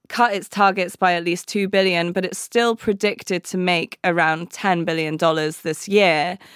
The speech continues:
And TikTok is by no means declining. It is still growing. It's just they had very ambitious goals and they haven't met those targets.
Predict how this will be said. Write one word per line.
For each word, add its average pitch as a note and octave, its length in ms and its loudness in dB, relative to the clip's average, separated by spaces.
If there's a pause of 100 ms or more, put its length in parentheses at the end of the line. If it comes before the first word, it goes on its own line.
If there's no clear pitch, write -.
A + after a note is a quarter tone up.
(220)
And D#3+ 300 0 (120)
TikTok F3 400 -2
is E3+ 160 -2
by E3+ 160 2
no F#3 320 4
means E3 640 -2 (320)
declining. F#3+ 1000 0
It F3+ 260 -2
is F#3+ 140 -4
still E3 260 -2
growing. E3 680 -2 (220)
It's E3+ 160 2
just F#3 180 -2
they E3+ 120 0
had E3+ 180 0
very F#3 380 2
ambitious D#3 480 -2
goals C#3+ 540 -2 (360)
and C#3+ 240 0
they E3 120 -2
haven't E3 360 0
met A#2+ 200 -4
those D3+ 200 -8
targets. - 720 -2